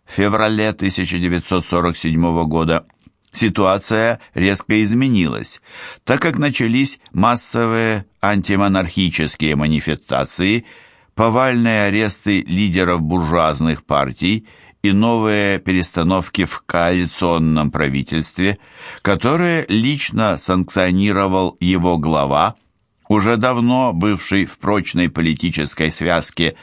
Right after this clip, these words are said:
с коммунистами. Так, в середине июля тысяча девятьсот сорок седьмого года под руководством члена Политбюро Ц К Р К П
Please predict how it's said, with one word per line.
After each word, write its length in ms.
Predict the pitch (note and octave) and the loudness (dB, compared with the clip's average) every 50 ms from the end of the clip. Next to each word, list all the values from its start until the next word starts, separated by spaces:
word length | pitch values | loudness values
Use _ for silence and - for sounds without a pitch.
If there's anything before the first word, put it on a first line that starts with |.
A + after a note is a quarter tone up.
| - _ | -20 _
с 100 | - - | -16 -10
коммунистами. 1040 | - - G2 F#2 G2 F#2+ F#2 G2 A2 G2 E2+ - - - D2+ C#2+ C#2+ C#2+ C2 - _ _ _ _ - - - - - - - - | -4 -2 0 2 2 2 4 2 2 0 -2 -4 -4 -4 -2 -2 -2 -4 -4 -6 _ _ _ _ -20 -20 -20 -20 -20 -20 -18 -8
Так, 400 | - - A2+ A#2 A2+ - - - _ _ _ | -2 0 0 0 0 -2 -8 -20 _ _ _
в 60 | - - | -12 -6
середине 680 | - G2 F#2+ G2+ G2+ F#2+ G2+ A#2 A2+ G#2 G#2 G#2 G2+ | -2 0 2 2 2 2 2 2 2 2 2 2 2
июля 500 | G2+ F#2+ F#2 G#2 G#2+ G#2+ G2 G2 G2 F2 | 2 2 2 2 2 2 2 2 0 -2
тысяча 480 | - - F#2+ F2 - F2+ D#2+ - E2 | 0 -2 -2 0 0 -2 -2 -2 -2
девятьсот 480 | D#2+ E2+ E2 E2+ E2 - - F2+ F2 D#2 | 0 0 0 0 -2 -2 0 -2 -2 -2
сорок 340 | - - E2+ E2 D#2+ D2 - | 0 0 0 0 0 -2 -2
седьмого 480 | - D#2 C#2+ D2+ D#2 D#2 C#2+ C#2 C#2+ | -4 -2 0 0 0 0 0 -2 -4
года 440 | C#2 C2+ C#2+ C#2+ C#2+ D#2 F2+ G#2 G#2 _ _ _ _ _ _ _ _ _ - | -4 -2 -2 -2 0 0 -2 -2 -2 _ _ _ _ _ _ _ _ _ -2
под 160 | F#2+ G2+ F2+ | 0 0 2
руководством 760 | G2+ G#2+ - A2+ A2 G#2 G#2+ A#2 G2+ - - - G#2+ G#2 F#2+ | 0 0 0 0 0 2 2 0 -2 -2 -2 -2 0 0 0
члена 500 | - - - G2+ G#2+ G#2+ G2 G2 F#2+ F2 | -2 -4 -2 -2 0 2 2 2 0 0
Политбюро 640 | - E2+ E2+ E2+ E2 D#2 D2+ E2 E2+ E2+ F2+ F2+ E2+ | 0 -2 -2 0 0 -2 -2 -2 0 0 0 0 0
Ц 240 | D#2+ - - E2+ D#2+ | -2 -4 -6 -6 -4
К 340 | - E2+ E2+ E2 C#2+ - - | -2 0 0 0 0 -2 -2
Р 180 | E2 D#2+ C#2+ - | -4 -4 -4 -4
К 200 | - D2+ C#2 - | -4 -4 -4 -4
П 280 | - E2+ E2 D2+ D2 | -2 -2 -2 -2 -2